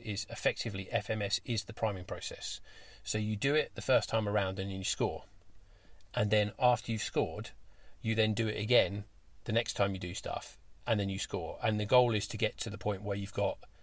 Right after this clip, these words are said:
twos or threes across the board and no ones. But you can't, or you're not supposed to break out of anything and do anything to break down an issue. So when you do the overhead, um, squat test, and there's, there's, like, tight,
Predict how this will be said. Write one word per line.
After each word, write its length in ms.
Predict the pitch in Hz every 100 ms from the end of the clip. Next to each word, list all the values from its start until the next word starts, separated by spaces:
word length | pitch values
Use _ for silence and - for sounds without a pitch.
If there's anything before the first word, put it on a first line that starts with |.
| - - - -
twos 520 | 127 117 107 101 -
or 100 | 110
threes 520 | - 113 98 95 - -
across 220 | - 104
the 100 | 101
board 300 | 104 - - - - -
and 120 | 101
no 140 | 104
ones. 420 | 98 113 82 - - - - - -
But 160 | - 113
you 160 | 117 120
can't, 380 | 143 131 123 - -
or 100 | 123
you're 160 | 110 110
not 200 | 123 - - -
supposed 440 | - 123 131 120
to 80 | 107
break 280 | 110 110 -
out 160 | 113
of 120 | 117 104
anything 320 | 98 - 101
and 100 | 98
do 160 | 104
anything 340 | 104 98 107 101 - - - -
to 120 | 107
break 200 | 107 104
down 220 | 110 101
an 80 | 101
issue. 280 | 107 - - - - - - -
So 160 | - 110
when 140 | 120
you 80 | 120
do 140 | 120
the 140 | 117 117
overhead, 520 | 110 95 110 101 - -
um, 340 | 104 98 95
squat 260 | - - -
test, 400 | - 82 - - - - - - - - - - -
and 200 | 110 107
there's, 340 | 101 98 - -
there's, 300 | 107 101 104
like, 160 | 95 -
tight, 280 | - 101